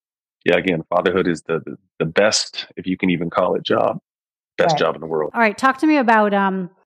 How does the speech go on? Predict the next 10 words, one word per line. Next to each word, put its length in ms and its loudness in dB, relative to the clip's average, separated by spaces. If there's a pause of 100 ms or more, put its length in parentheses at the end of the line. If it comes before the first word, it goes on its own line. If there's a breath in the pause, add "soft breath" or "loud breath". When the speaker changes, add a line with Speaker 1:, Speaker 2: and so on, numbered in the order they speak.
(280)
Speaker 3:
Hybrid 520 2
T 160 0
V. 140 -2
You're 180 -2
the 80 -4
C 340 -2
E 80 4
O 420 2
of 420 -2
this 540 -4